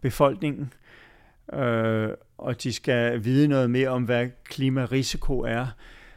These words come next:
Så vil de så begynde at få, øh, omkring, øh, en million dollar om året per county i Kenya.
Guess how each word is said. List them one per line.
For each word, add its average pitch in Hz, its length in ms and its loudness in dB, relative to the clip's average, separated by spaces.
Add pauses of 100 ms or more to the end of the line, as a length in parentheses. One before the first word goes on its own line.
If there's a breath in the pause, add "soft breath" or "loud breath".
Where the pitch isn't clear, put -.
(140 loud breath)
Så 156 220 0
vil 143 220 0
de 139 80 -4
så 147 320 0 (120)
begynde 139 360 -2
at 135 140 -4
få, 135 380 -2
øh, 123 240 -4
omkring, 123 460 -6
øh, 117 440 -2
en 123 140 -4
million 123 380 -4
dollar 123 320 -2
om 113 400 -4
året 117 420 -2 (500 soft breath)
per 127 160 0
county 113 460 -4
i 110 180 0
Kenya. 113 400 -4